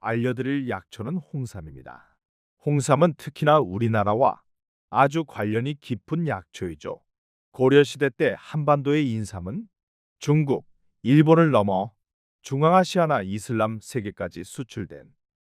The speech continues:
특산품이었습니다. 고려라는 이름이 그때 전 세계에 알려져 한국을 부르는 영어 이름이 코리아가 되는 계기가 되기도 했죠.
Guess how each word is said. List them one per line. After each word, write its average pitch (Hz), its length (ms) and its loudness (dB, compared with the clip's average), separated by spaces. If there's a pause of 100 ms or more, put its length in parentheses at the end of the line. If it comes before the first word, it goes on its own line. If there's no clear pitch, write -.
(160)
특산품이었습니다. 123 1400 -2 (420)
고려라는 143 640 4
이름이 135 280 -2
그때 - 420 -4
전 104 260 -6
세계에 113 380 -4
알려져 87 560 -8 (480)
한국을 147 560 4
부르는 131 500 0
영어 120 280 4
이름이 107 420 -2 (500)
코리아가 147 540 2
되는 147 340 -4
계기가 107 460 -6
되기도 92 400 -10
했죠. 90 500 -12